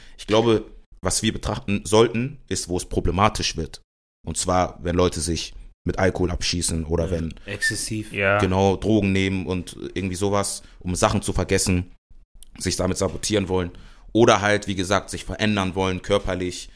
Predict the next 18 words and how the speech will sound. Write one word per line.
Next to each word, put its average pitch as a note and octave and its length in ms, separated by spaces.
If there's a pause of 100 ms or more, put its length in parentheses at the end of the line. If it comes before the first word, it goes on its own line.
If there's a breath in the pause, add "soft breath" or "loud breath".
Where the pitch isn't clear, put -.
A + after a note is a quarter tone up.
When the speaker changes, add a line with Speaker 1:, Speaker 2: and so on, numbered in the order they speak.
(400 soft breath)
Speaker 1:
Das A2 180
ist A#2 140
dann, A2 200
wo G#2 80
es G#2 100
problematisch G2 580
ist G2+ 180
und F2 240
wo, F2+ 360 (360 soft breath)
ähm, E2 420 (460)
unter B2+ 240
anderem A2+ 220
auch A2 100
beim G2+ 200
Thema G2+ 280
dann F#2 240
mit, - 340
ähm, D#2+ 420